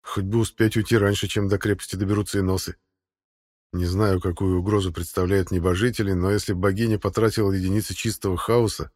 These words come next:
значит, все серьезно. «Куда прешь? В сторону!» прозвучал спереди знакомый голос. Подняв глаза, я стиснул зубы. Нам навстречу шел Кон Хамат —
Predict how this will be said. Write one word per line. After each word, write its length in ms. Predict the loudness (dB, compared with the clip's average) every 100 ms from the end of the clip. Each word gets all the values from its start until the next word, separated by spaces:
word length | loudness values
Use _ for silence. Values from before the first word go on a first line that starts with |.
| -12
значит, 480 | -8 -4 -4 -4 -6
все 160 | -4
серьезно. 560 | -2 0 0 0 -2 -6 _ _ _ _ _ _ _ _ _ _ 4
«Куда 320 | 8 8 6
прешь? 420 | 4 2 0 -8 _
В 80 | -8
сторону!» 560 | 4 6 6 2 -2 _ _ _ _ -12
прозвучал 480 | -10 -8 -6 -6
спереди 420 | -6 -2 -2 0 -2
знакомый 460 | -2 0 0 0
голос. 420 | 0 0 -2 -10 _ _ _ _ _ _ -12
Подняв 340 | -4 -2 -2
глаза, 360 | 0 0 2 2
я 100 | 0
стиснул 460 | -2 -6 -2 -4
зубы. 360 | -2 -4 -6 -10 _
Нам 240 | -4 -2 0
навстречу 480 | -2 -2 -2 -2
шел 300 | -2 0 0
Кон 280 | -2 -2 0
Хамат — 520 | 0 0 2 2 -2